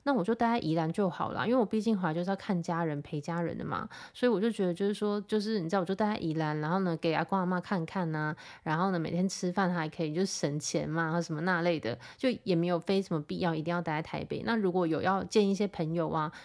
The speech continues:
或是有要去哪里逛逛什么的，再去台北就好啦，就没差，因为反正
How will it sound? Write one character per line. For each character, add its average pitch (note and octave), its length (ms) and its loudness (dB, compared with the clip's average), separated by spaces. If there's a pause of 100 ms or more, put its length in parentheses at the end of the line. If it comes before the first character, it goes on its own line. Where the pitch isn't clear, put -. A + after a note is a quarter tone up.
或 A3+ 100 -2
是 A3+ 120 0
有 F3+ 100 2
要 E3+ 100 2
去 A3 180 -2
哪 F3+ 140 0
里 E3 100 -2
逛 F#3 220 -2
逛 E3+ 240 2
什 - 140 -8
么 G#2+ 100 -8
的， G#2 160 -6 (160)
再 B3 140 -2
去 B3 180 0
台 D#3+ 180 -6
北 E3 120 -2
就 F#3+ 200 0
好 - 260 -6
啦， - 280 -4 (200)
就 B3+ 120 2
没 D#3+ 180 4
差， G3 180 -2
因 A#3+ 60 0
为 C4 80 2
反 D#3 160 -4
正 G3 140 2